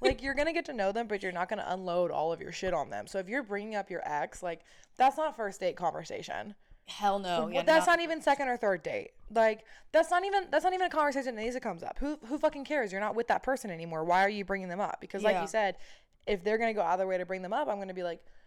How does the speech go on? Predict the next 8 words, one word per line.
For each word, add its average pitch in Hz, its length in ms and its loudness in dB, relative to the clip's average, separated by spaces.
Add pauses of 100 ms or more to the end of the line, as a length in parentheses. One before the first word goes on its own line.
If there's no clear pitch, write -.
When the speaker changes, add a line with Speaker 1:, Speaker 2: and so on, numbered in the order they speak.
(320)
Speaker 1:
"Okay, 214 120 -2
so 196 140 -6
they're 226 160 -2
still 403 240 2
relevant 214 460 0
in 190 120 -10
your 175 260 0
world. 262 480 4